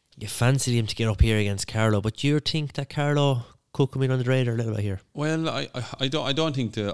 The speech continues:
Speaker 2: look, I don't, to be honest, I don't think they're gonna get a result out of it. But I think this is probably be their closest run yet. I think they'll fancy themselves to go a bit closer to Wexford. I think they've,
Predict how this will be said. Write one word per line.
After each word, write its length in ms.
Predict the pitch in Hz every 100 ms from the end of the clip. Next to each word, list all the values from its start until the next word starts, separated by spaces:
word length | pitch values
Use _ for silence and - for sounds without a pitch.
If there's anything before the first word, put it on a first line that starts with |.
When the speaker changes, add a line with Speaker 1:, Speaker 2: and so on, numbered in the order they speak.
| 107
Speaker 2:
look, 160 | 107 104
I 100 | 101
don't, 320 | 104 - -
to 80 | 98
be 100 | 95
honest, 280 | 95 117 113
I 60 |
don't 160 | 107 101
think 140 | 104
they're 100 | 98
gonna 360 | 90 90 90 87 90
get 160 | 92
a 60 | 92
result 400 | 90 90 92 90
out 140 | 123
of 40 | 123
it. 140 | 113
But 120 | 107
I 80 | 101
think 380 | 95 101 95 - -
this 180 | 95
is 60 | 101
probably 300 | - 92 95
be 260 | 95 95 90 - _ _ _ _ _ _ _ _ -
their 240 | 107 95
closest 520 | - 110 98 104 95
run 260 | 98 95 95
yet. 320 | 95 110 - -
I 80 | 98
think 200 | 101 95
they'll 300 | 98 92 92 - _
fancy 340 | - 104 98 98
themselves 440 | 98 - 95 92
to 100 | -
go 100 | 98
a 60 | 90
bit 120 | 92
closer 320 | 101 95 - 92
to 80 |
Wexford. 400 | 95 92 - 104
I 80 | 98
think 200 | 95 98
they've, 240 | 98 95